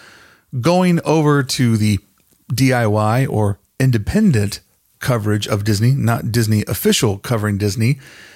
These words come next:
it was interesting to see various different channels and, you know, personalities that I follow in this space trying to sort of figure out, w-, how do I tell this story? Because you can tell that a lot of these folks, including myself,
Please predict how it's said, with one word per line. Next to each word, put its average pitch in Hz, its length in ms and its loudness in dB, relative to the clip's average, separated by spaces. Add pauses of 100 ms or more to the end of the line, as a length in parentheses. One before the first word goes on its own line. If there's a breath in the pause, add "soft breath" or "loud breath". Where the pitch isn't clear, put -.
(260 loud breath)
it 156 80 2
was 180 140 2
interesting 202 440 0
to 175 80 2
see 175 600 2
various 165 720 2
different 135 420 -2
channels 170 680 2
and, 131 280 4 (580)
you 156 60 2
know, 127 180 2 (120)
personalities 151 600 2
that 139 100 0
I 127 60 0
follow 120 340 -2
in 110 60 0
this 107 160 0
space 170 500 0 (640 loud breath)
trying - 220 -4
to 254 60 -4
sort 190 240 0
of 180 80 0
figure 170 280 2
out, 165 300 2 (580)
w-, 92 580 -4
how 240 260 0
do 220 100 2
I 208 100 2
tell 190 260 2
this 151 200 4
story? 123 1000 -2 (400)
Because 196 240 0
you 196 80 0
can 185 140 0
tell 226 180 2
that 180 120 0
a 147 40 0
lot 180 180 4
of 190 60 2
these 127 200 0
folks, 120 380 -4
including 170 360 2
myself, 110 500 -2